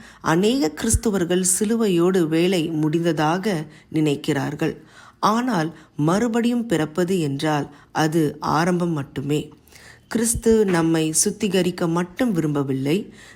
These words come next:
நம்மை சுத்தமாக வைத்திருக்க விரும்புகிறார். அவர் தம்முடைய ஜீவனை கொடுத்து,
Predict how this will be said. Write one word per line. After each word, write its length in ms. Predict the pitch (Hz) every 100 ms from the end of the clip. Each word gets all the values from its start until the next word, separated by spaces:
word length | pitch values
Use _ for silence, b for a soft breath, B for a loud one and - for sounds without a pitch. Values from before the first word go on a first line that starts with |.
| -
நம்மை 400 | 170 214 233 220
சுத்தமாக 680 | - 190 - 208 202 226 220
வைத்திருக்க 720 | 170 180 185 170 - 196 143
விரும்புகிறார். 600 | 147 143 143 147 147 143 - B B B B
அவர் 500 | - 175 190 214 208
தம்முடைய 440 | - 196 220 226 233
ஜீவனை 480 | 151 156 156 147 147
கொடுத்து, 440 | 143 143 143 -